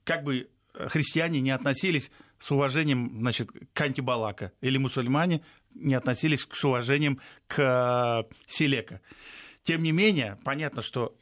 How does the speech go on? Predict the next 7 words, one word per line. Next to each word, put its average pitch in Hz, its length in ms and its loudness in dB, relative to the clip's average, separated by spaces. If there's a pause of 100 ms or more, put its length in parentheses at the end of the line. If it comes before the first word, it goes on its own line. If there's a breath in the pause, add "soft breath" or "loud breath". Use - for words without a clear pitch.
(200)
э, 117 380 0
главная 131 480 2
сила — 208 300 0
это 120 140 -2
законное 135 440 0
правительство, 135 680 -4 (340 soft breath)
которое 135 540 0